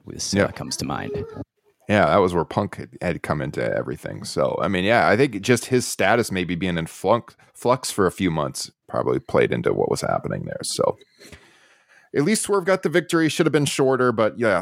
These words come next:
Speaker 2: let's, let's, uh, rekindle, uh, that feud with Hangman down the road and, and make that your title picture. And that, that would,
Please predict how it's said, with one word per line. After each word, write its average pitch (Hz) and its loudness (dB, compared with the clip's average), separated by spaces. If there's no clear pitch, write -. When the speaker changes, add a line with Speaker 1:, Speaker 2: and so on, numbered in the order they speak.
Speaker 2:
let's, 107 -4
let's, 123 2
uh, 110 6
rekindle, 104 4
uh, 90 4
that 87 2
feud 107 2
with 90 -4
Hangman 92 0
down 87 2
the 87 -2
road 87 2
and, 76 -4
and 80 -4
make 85 -2
that 82 2
your 73 -12
title 67 -4
picture. - -6
And 82 -2
that, 131 0
that 190 2
would, 127 -2